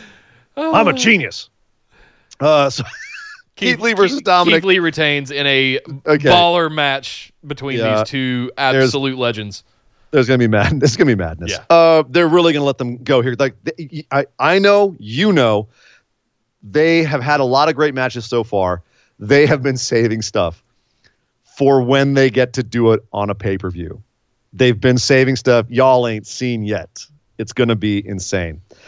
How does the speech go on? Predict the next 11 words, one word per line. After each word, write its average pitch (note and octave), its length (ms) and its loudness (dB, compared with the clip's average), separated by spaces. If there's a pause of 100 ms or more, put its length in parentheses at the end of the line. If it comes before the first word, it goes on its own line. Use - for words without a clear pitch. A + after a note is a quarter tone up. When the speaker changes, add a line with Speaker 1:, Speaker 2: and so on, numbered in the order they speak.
(300)
Speaker 1:
Uh, C#3 460 6
Bianca D#3+ 500 0
Belair D#3 480 2
versus C3+ 380 -2
Rhea E3 240 2
Ripley D#3+ 300 2
for C#3 80 -6
the D#3 140 -4
N F3+ 120 -2
X D#3 160 -2
T D#3+ 360 4